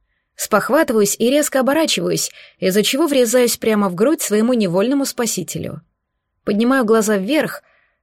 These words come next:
а передо мной уже не мохнатый человек и волк, а очень привлекательный мужчина,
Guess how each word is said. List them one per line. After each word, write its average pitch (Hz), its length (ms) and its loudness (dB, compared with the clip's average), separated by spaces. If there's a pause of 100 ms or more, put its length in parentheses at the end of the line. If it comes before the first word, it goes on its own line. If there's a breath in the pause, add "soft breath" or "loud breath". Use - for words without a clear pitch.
а 196 140 -2
передо 220 320 4
мной 320 180 2
уже 294 180 0
не 285 100 2
мохнатый 269 540 0
человек 185 420 -2
и 196 60 2
волк, 175 440 0 (380 soft breath)
а 214 240 0
очень 302 340 0
привлекательный 202 680 0
мужчина, 185 680 -4